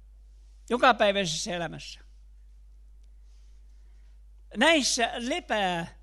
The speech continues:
elämän siunaus. Niissä lepää se siunaus, että sinä et seuraavassa mutkassa painele mettää, kun kuormutka tulee. Missä ne hallittet sitaateissa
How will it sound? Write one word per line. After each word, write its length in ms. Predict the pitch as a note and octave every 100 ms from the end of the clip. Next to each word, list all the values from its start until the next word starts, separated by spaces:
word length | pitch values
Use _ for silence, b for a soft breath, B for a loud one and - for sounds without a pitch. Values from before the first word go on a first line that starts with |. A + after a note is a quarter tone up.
| - - - -
elämän 400 | C4+ D4 A3+ G3
siunaus. 840 | F3 C4+ D4+ G#3+ D#3+ - - - - - - - - - - - - - - - - - - - - - - - G#3+
Niissä 340 | B3+ C4 C#4
lepää 380 | F4 F4+ C4+ A3
se 180 | C4 A#3
siunaus, 580 | D#4 F4+ C4 G#3 G3
että 180 | A3 -
sinä 260 | G#3 C4 B3
et 80 | -
seuraavassa 640 | D4 E4 A#3+ F#3+ F#3 G#3
mutkassa 460 | A3+ A#3+ - F#3+ G3+
painele 440 | A3 G#3 G3 G3
mettää, 460 | G#3 G#3 - F#3 F3+
kun 140 | F3 -
kuormutka 540 | G#3 G3 F#3 F#3 F3
tulee. 420 | F3+ E3 D3 C#3+ - - - - - - -
Missä 200 | E3+ A3
ne 80 |
hallittet 880 | A3 B3+ D4 A#3 G3+ - - F#3+ -
sitaateissa 840 | - A3+ G#3+ F3 E3 D#3 D3 -